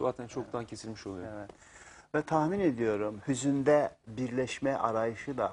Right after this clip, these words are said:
Speaker 2: bundan kaynaklanıyormuş gibime geliyor.
Speaker 1: Hı.
Speaker 2: Yani birisi "Elim kolum kesildi,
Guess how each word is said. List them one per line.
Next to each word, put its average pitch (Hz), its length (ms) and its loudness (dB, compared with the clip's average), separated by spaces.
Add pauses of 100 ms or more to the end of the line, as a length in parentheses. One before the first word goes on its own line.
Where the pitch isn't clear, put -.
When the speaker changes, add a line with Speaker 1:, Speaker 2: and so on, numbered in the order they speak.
Speaker 2:
bundan 107 320 -2
kaynaklanıyormuş 92 840 -8
gibime 87 340 -12
geliyor. 85 340 -12 (600)
Speaker 1:
Hı. 107 60 -10
Speaker 2:
Yani 120 320 4
birisi 120 480 0 (180)
"Elim 170 340 8
kolum 165 440 6
kesildi, 123 800 0